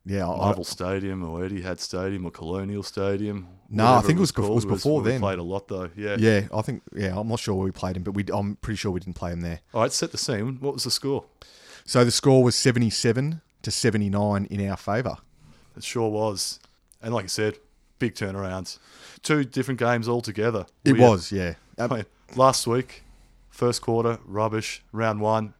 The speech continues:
Speaker 2: absolutely rubbish as well. Uh, we asked for a big turnaround, and we got it. What, did we kick five goals in the first quarter?
Speaker 1: Five goals in the first quarter. They only kicked one goal. Um,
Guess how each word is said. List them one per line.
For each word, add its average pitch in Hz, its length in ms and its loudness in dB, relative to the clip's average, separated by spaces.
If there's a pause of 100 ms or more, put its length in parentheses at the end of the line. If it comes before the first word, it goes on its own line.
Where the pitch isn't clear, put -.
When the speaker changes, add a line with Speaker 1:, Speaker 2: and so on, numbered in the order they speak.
Speaker 2:
absolutely 107 480 -4
rubbish 101 500 -4 (180)
as 98 260 0
well. 107 320 4
Uh, 104 160 2 (280)
we 110 140 0
asked 117 220 4
for 110 80 -2
a 95 40 -4
big 107 180 -4
turnaround, 107 580 -2 (180)
and 107 140 -4
we 101 80 -2
got 104 220 0
it. - 160 -4
What, 110 120 -4
did 110 60 -2
we 107 80 -2
kick 117 180 -6
five 117 240 2
goals 120 360 0
in 120 40 -4
the 117 60 -6
first 120 240 -4
quarter? 156 360 -2
Speaker 1:
Five 131 260 12
goals 123 220 12
in 113 60 2
the 104 60 2
first 107 260 4
quarter. 101 260 2
They 101 160 4
only 95 160 2
kicked - 260 -10
one 98 200 2
goal. 92 500 0
Um, 95 340 -2